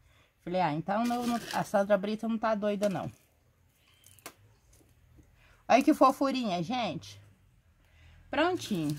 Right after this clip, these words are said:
A minha decora tripla está plantadinha. Agora é só deixar ela crescer mais um pouquinho. Aí depois a gente põe pra um vaso maior ainda.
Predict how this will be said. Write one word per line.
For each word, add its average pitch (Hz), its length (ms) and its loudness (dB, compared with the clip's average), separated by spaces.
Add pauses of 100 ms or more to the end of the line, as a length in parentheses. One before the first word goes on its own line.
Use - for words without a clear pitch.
(240)
A 190 120 0
minha 269 240 6
decora 208 640 4
tripla 214 640 -2 (800)
está 160 800 -2 (1400)
plantadinha. 180 880 0 (1600)
Agora 294 320 2
é 311 40 2
só 330 140 0
deixar 294 360 2
ela 247 120 -2
crescer 233 400 -8
mais 233 240 -6
um 240 80 -6
pouquinho. 294 880 2
Aí 220 180 -2
depois 202 400 0
a 202 80 -2
gente 190 260 -4
põe 180 180 -4
pra 175 140 -4
um 175 40 -4
vaso 170 320 2
maior 175 520 0
ainda. 262 800 -2